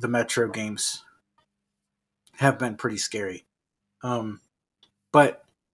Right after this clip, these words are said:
when the third one was going to come out, they were doing the whole pre-order thing, and I was gonna pre-order it,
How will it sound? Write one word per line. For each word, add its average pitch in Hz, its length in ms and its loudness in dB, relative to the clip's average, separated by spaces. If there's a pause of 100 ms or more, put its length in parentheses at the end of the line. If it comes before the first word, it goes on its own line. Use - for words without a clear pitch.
(560)
when 147 220 4
the 127 360 4
third 175 260 10
one 139 320 4 (280)
was 131 200 0
going 135 280 4
to 120 60 -4
come 123 180 -4
out, 117 340 -2 (440)
they 127 600 6
were 117 340 -2
doing 143 260 2
the 131 80 4
whole 131 140 4
pre-order 131 500 4
thing, 113 240 -6
and 110 80 -2
I 117 40 2
was 120 120 -4
gonna 120 180 -6
pre-order 107 480 -2
it, 90 120 -12